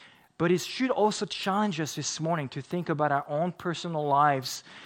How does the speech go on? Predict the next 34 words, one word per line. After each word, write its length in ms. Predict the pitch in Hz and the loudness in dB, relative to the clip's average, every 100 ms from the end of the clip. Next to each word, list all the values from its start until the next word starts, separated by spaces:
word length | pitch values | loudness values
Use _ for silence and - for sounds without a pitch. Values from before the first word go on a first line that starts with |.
| - | -10
and 160 | 147 147 | -6 -2
the 80 | 147 | 0
way 320 | 147 185 202 | 6 6 6
sometimes 500 | - 185 185 180 - | 2 -2 -2 -4 -4
we 80 | 170 | -6
can 280 | - 156 | -4 -6
be 120 | 147 151 | -2 -4
brought 380 | 127 147 165 | 2 6 6
up 220 | 139 123 - - - - | 6 0 -4 -20 -20 -12
in 120 | 151 151 | -6 -4
a 60 | |
very 280 | 131 160 175 | 0 0 0
comfortable 640 | 175 151 - 165 170 156 160 | -2 -10 -4 -2 0 2 0
environment 680 | 143 139 143 147 139 131 | 0 2 4 2 0 -4
of 180 | 143 127 | -6 -8
Christianity, 640 | - 127 - 156 151 127 123 | -10 -10 -6 -4 -2 -2 -4
this 200 | 135 131 | -4 -4
kind 160 | 165 | -2
of 100 | 151 | -2
subculture 920 | 127 - 180 175 - - 165 - 156 135 - - - | -4 -2 2 2 0 -2 -2 -2 -4 -4 -8 -20 0
that 160 | 143 | 0
we 100 | 147 | 2
can 160 | 139 156 | -2 -6
find 320 | - 165 170 | 0 2 2
in 80 | 160 | 0
a, 140 | 151 - - - _ | -4 -6 -18 -20 _
in 220 | 151 147 | -2 0
a, 100 | 139 135 | 2 2
a 80 | 143 | 0
Bible 400 | 123 143 175 180 | 2 4 4 4
Belt 500 | 151 170 147 135 - - | 4 6 6 2 -6 -6
or 360 | 135 131 135 | 0 0 0
other 240 | 139 156 156 | 2 2 0
context. 760 | - - 160 156 123 113 - | -6 -2 -2 0 -4 -4 -10